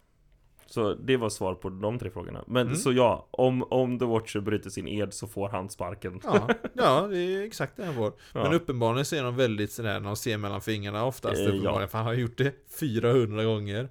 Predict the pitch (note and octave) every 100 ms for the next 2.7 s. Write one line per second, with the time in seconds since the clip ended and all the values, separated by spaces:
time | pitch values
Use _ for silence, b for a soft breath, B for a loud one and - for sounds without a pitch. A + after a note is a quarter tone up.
0 | - F#2+ F#2+ F#2+ F#2 G#2 G2 G2+ G2+ G2
1 | - A2+ - - _ _ A#2+ A#2 G2+ G#2+
2 | B2 A2 F2 G#2 - - -